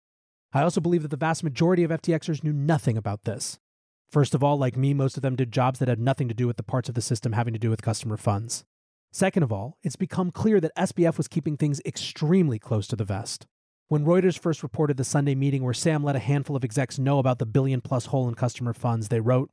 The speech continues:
quote, "Bankman-Fried did not tell other F T X executives about the move to prop up Alameda," the people said, adding he was afraid that it could leak.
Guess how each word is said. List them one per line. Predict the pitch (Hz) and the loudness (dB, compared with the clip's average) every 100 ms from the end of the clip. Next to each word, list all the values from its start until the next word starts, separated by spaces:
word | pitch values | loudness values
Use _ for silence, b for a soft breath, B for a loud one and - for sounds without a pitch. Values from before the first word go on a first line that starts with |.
| _ | _
quote, | 175 180 - - _ _ _ - | 0 2 0 -12 _ _ _ 0
"Bankman-Fried | 131 123 131 170 165 | 0 0 -4 -2 0
did | 143 | 0
not | 135 165 190 | 0 -2 -2
tell | - 220 180 | 0 2 2
other | 135 139 | 0 -2
F | 135 | -2
T | - | 0
X | 147 - | -2 0
executives | 117 170 143 123 | 0 0 0 -2
about | 113 123 | 0 -2
the | 123 | 0
move | 139 147 | 2 2
to | 110 | 2
prop | 117 107 | -2 -2
up | - | -2
Alameda," | 104 110 147 139 | -4 2 2 2
the | 107 | 0
people | 113 113 107 | -6 -6 -6
said, | - 110 156 - _ - | -2 -2 -4 -8 _ -4
adding | 135 151 | 0 2
he | 139 | 4
was | 151 156 | 4 2
afraid | - 120 117 | 0 0 0
that | 117 | -2
it | 113 | -6
could | - 107 | -6 0
leak. | 135 156 - | 2 2 -2